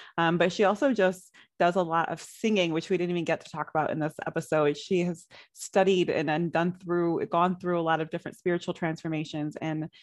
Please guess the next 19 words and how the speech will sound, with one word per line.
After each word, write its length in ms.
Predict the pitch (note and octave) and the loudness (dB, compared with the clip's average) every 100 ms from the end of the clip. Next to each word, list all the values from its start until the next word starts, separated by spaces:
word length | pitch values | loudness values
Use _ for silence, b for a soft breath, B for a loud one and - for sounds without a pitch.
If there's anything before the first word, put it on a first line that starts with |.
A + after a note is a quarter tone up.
| b - | b -4
you 80 | E3 | 0
know, 80 | |
using 600 | D#3+ C#3+ E3 F#3+ G3+ F#3 | 0 -2 -2 0 2 2
different 460 | E3+ E3 E3 D3 - | 0 0 0 -2 -4
plant 220 | - F3 E3 | -2 0 0
medicines 420 | D#3 - E3 D#3+ | -2 -2 -6 -4
and 100 | E3 | -4
things 240 | D#3 D#3+ | -4 -2
like 180 | D3+ D#3 | -2 -2
that. 220 | D#3 D3 | 0 0
And 380 | D#3 D#3+ D3+ - | 0 0 -4 -6
she 280 | - - G3 | -8 0 0
has 160 | G3+ - | 0 -2
just 200 | F3+ - | -6 -4
had 200 | E3 D3+ - | -4 -6 -6
such 260 | - G3+ G3+ | 0 2 4
a 280 | F#3 D#3+ - D3+ - _ _ - F3 | 2 2 -2 -8 -16 _ _ -16 0
big 220 | F#3+ G#3 | 2 2
impact 560 | D#3 E3 F#3+ G3 G#3+ | 0 -2 -2 -2 -2